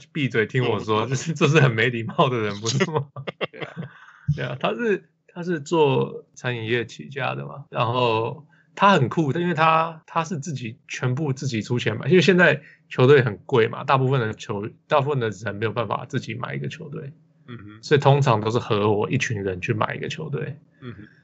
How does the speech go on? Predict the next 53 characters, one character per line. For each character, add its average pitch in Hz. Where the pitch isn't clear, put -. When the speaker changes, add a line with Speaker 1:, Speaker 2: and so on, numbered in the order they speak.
Speaker 1:
那 143
可 135
是 -
他 123
不 113
是， 113
他 113
是 107
全 110
部 117
自 110
己 131
拿 113
自 143
己， -
自 120
己 110
的 117
钱 113
去 117
买， -
就 127
可 113
是 135
因 139
为 131
他 123
的 123
钱 101
不 98
大 104
够， 104
所 -
以 107
他 107
贷 110
了 -
一 110
些 107
款。 -
Speaker 3:
嗯 104
哼。 104
Speaker 1:
对， 123
听 127
说 120
他 117
现 123
在 120
蛮 98
惨 123
的， 131
就 120
是 107